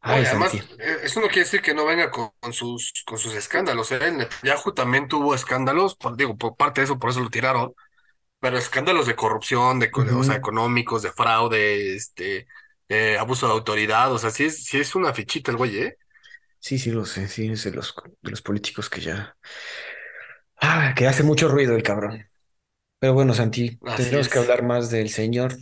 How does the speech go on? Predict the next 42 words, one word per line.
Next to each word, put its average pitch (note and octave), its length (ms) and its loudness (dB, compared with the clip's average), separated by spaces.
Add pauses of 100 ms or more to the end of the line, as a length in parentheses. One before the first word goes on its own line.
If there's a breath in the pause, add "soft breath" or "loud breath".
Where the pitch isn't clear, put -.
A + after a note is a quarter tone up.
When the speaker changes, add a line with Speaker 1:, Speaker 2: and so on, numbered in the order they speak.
Speaker 2:
la G#2 120 0
verdad. A2 280 0 (360 loud breath)
Estuvimos F3 320 4
un F3 120 6
rato D3 300 4
sin B2 240 0
tanta A#2+ 280 2
noticia A#2 400 0
de A#2 180 2
él, C#3 100 -2
vamos A#2 280 -2
a A2+ 60 -4
<laughs> - 20 -16
tener - 280 0
que - 100 -2
hablar A#2+ 260 2
más A#2 200 0
de A#2 100 0
él. A#2+ 100 -6 (640 loud breath)
Esperemos A#2 480 0
que G#2+ 480 -4 (160)
se A2+ 320 -2
controle F#2+ 520 -2 (180)
y A2 80 -12
controle F2 420 -4
a D2 40 0
los - 160 -6
que - 60 -8
están E2 220 -4
en D#2 60 -4
su - 140 -6
lado. - 360 -8 (880 loud breath)
Santi, F3 380 4
pues - 280 -4
yo D3 60 2
creo D3 120 2
que - 80 0
eso C#3 140 2
sería B2+ 280 4
Speaker 1:
Así - 20 -4
Speaker 2:
todo. D3 280 4
Speaker 1:
es. C3+ 140 -6